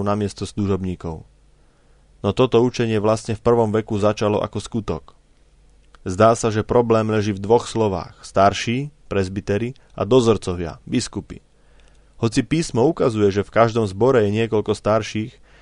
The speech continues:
niektorí začali, medzi nimi Ignácius, učiť, že biskup predstavuje niekoho, kto má prvenstvo alebo autoritu a vládu nad staršími. No pravda tej veci je tá, že slovo starší naznačuje to,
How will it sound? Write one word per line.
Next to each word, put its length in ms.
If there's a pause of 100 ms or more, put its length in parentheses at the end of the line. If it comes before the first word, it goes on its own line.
(160)
niektorí 400
začali, 560
medzi 320
nimi 240
Ignácius, 640
učiť, 360 (360)
že 80
biskup 480
predstavuje 560
niekoho, 560
kto 160
má 160
prvenstvo 720
alebo 240
autoritu 640
a 80
vládu 400
nad 80
staršími. 640 (1600)
No 80
pravda 400
tej 160
veci 320
je 80
tá, 400
že 240
slovo 240
starší 640
naznačuje 720
to, 320